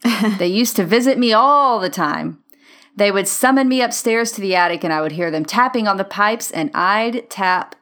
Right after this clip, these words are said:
Speaker 2: back."
Speaker 1: <laughs>
Speaker 2: Emphasis, my own. Yeah, so apparently he believes that there are ghosts of the slaves who put ice in the pipes that cooled the house back in the nineteen hundreds, uh, still living there. So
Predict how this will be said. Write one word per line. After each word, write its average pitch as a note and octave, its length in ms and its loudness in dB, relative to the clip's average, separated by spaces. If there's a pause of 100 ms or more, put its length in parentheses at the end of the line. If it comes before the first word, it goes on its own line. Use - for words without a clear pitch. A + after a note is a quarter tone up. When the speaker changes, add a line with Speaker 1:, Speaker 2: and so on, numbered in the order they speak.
Speaker 2:
back." E3 500 -4 (240)
Speaker 1:
<laughs> B3 380 -4 (1160)
Speaker 2:
Emphasis, A3 840 -2 (200)
my D#3 420 0
own. F3 500 -8
Yeah, F#4+ 160 2
so E4 160 2
apparently D#4 360 2
he D4 120 2
believes C4 540 0
that C4+ 120 -2
there A3+ 160 2
are G#3+ 40 2
ghosts G3+ 440 0
of F#3+ 80 -8
the G3 80 -2
slaves A3+ 680 0
who A#3+ 120 -2
put A3+ 200 0
ice B3 300 2
in A3+ 60 0
the G3 80 0
pipes G3+ 400 -2
that - 140 -6
cooled G3+ 240 -2
the F#3 80 0
house F3 420 0
back E3 240 -2
in F3+ 60 -4
the E3+ 60 -2
nineteen D#3 340 -2
hundreds, F3+ 560 -4
uh, A3 240 -2
still C#4+ 240 -2
living D4 300 -2
there. D#3 280 -6 (540)
So D2+ 260 -8